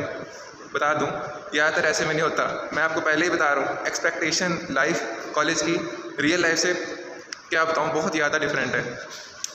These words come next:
उस सोच में मत रहना कि हम जाएंगे और मौज धमाल करेंगे। स्कूल लाइफ है, पचहत्तर परसेंट अटेंडेंस ज़रूरी है, नहीं तो आप, हाँ, अगर एमएसटी भी अगर आपने क्लियर कर लिया अपने, तो अटेंडेंस की कोई दिक्कत नहीं है।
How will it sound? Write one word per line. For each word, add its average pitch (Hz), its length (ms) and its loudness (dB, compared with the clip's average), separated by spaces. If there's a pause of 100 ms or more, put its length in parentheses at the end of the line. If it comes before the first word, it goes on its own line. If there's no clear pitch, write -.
(360)
उस 170 200 2 (680)
सोच 165 180 4
में 170 80 2
मत 175 160 2
रहना 160 200 2
कि 165 100 0
हम 165 160 0
जाएंगे 156 320 2
और 160 120 4 (1900)
मौज 147 140 2
धमाल 139 300 0
करेंगे। 123 320 0 (1120)
स्कूल 185 220 2
लाइफ 185 160 4
है, 190 140 4
पचहत्तर 185 300 2
परसेंट 190 280 0
अटेंडेंस 170 320 2
ज़रूरी 165 480 2
है, 147 160 4 (580)
नहीं 160 100 2
तो 165 100 2
आप, 160 320 2
हाँ, 208 300 2
अगर 196 140 4 (720)
एमएसटी 180 420 4
भी 185 160 4
अगर 180 160 4
आपने 175 220 4
क्लियर 170 280 2
कर 160 80 2
लिया 151 200 2
अपने, 135 180 -2
तो 156 180 0
अटेंडेंस 175 320 2
की 190 60 2
कोई 156 140 2
दिक्कत 143 300 -2
नहीं 175 100 -2
है। 185 120 -4